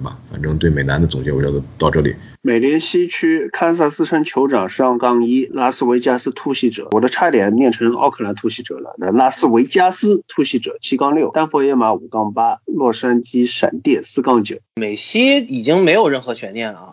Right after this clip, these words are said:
Speaker 3: 美西现在唯一的悬念就是酋长现在能不能拿联盟第一、美联第一，对吧？突袭者呢，现在七胜六负，所有外卡球队里面应该是排个，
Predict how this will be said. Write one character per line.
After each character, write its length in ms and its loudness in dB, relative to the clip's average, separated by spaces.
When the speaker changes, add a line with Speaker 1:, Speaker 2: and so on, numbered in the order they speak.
Speaker 3:
美 160 -2
西 160 -2
现 140 2
在 100 4
唯 180 4
一 60 2
的 120 4
悬 180 -10
念 140 -6
就 100 -2
是 100 -4
酋 240 -2
长 180 2
现 160 -6
在 160 2
能 160 -4
不 60 -4
能 120 -8
拿 160 -4
联 160 -4
盟 140 -2
第 100 2
一、 60 4
美 120 0
联 180 2
第 200 0
一， 140 0
对 140 -4
吧？ 240 2
突 160 -12
袭 160 -6
者 240 -4
呢， 480 2
现 160 -10
在 180 2
七 220 -12
胜 160 -6
六 180 0
负， 440 -12
所 140 2
有 140 6
外 180 4
卡 160 2
球 180 2
队 120 4
里 100 2
面 140 -6
应 60 -6
该 120 4
是 60 0
排 380 2
个， 400 2